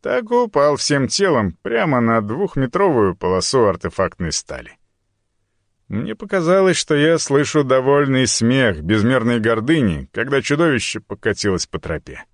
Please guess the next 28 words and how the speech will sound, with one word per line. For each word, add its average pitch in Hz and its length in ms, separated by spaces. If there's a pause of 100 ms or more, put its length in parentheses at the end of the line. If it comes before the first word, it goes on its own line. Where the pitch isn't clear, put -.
(640)
И 107 80
с - 100
каждым 208 420
таким 185 380
оборотом 143 600
вокруг 131 320
себя 120 580
тело 196 320
монстра 117 480
само 156 520
себя 151 420
нарезало 147 680
на 160 80
спиральные 160 600
ломтики 160 500
об 123 280
острое 131 360
лезвие, 131 480
торчащее 123 800
из 107 120
его 113 260
же 98 100
бока. 87 400 (840)
Через 147 320
минуту 202 640
всё 185 480
было 120 420
кончено, 98 680